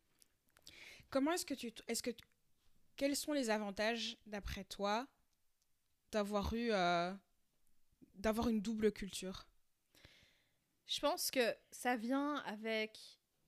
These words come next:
Speaker 2: une certaine ouverture d'esprit.
Speaker 1: Mhm.
Speaker 2: Euh, parce que on n'a pas con-, enfin,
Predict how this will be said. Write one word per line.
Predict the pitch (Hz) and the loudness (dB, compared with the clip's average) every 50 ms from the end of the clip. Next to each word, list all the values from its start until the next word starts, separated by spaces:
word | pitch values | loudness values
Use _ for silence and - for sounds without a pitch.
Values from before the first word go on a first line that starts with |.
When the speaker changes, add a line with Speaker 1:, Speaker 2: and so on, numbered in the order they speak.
| _ _ _ _ _ _ - | _ _ _ _ _ _ -6
Speaker 2:
une | 214 208 196 | -4 -4 -2
certaine | - - 233 - - - 233 226 220 208 - | -2 -4 -4 -2 0 0 0 0 0 -2 -6
ouverture | - 214 202 214 208 - - 220 220 202 | -6 -2 -2 -2 -2 -4 -6 -6 -6 -4
d'esprit. | 190 185 - - - - 233 233 339 - - _ - _ - - | -4 -6 -6 -6 -6 -6 -4 -4 -4 -6 -8 _ -20 _ -12 -8
Speaker 1:
Mhm. | - 190 185 185 180 196 220 - - _ _ _ - | -6 -4 -4 -4 -4 -4 -6 -10 -16 _ _ _ -6
Speaker 2:
Euh, | 202 196 196 196 196 190 190 190 190 190 190 190 190 190 190 196 202 180 127 - _ _ _ _ _ - _ _ - 226 214 | -4 -2 0 0 0 0 0 -2 -2 -4 -6 -6 -8 -8 -8 -10 -10 -12 -14 -18 _ _ _ _ _ -20 _ _ -14 -6 -2
parce | 226 220 214 - | -2 -2 0 0
que | - 247 220 220 - _ _ _ _ _ _ _ _ _ - | 0 0 0 -2 -6 _ _ _ _ _ _ _ _ _ -12
on | - 208 226 | -4 0 2
n'a | 220 220 226 214 214 214 214 202 - - - | 4 4 6 6 6 6 4 4 2 0 2
pas | - 269 | 2 2
con-, | 269 - 269 247 - - - | 2 2 -4 -6 -6 -6 -2
enfin, | - 208 - - | -2 -2 -2 -2